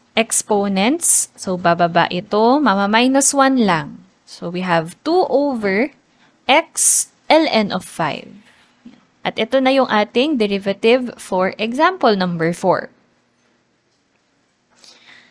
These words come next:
And finally, for example number five, meron tayong x to the fourth, logarithm of quantity twelve x squared minus eight x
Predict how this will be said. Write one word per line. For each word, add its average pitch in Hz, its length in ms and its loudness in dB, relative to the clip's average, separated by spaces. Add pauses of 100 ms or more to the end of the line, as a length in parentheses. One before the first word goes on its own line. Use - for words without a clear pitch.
(200)
And 254 160 2
finally, 330 480 2
for 330 80 2
example 262 640 4
number 208 400 2
five, 247 640 0
meron 226 320 2
tayong 196 320 0
x - 240 -2
to - 80 -4
the 269 160 2
fourth, 214 480 0 (480)
logarithm 247 800 4
of - 480 -2
quantity 226 480 0
twelve 247 320 2
x - 320 -2
squared 269 320 0
minus 208 400 -4
eight 339 240 -4
x - 560 0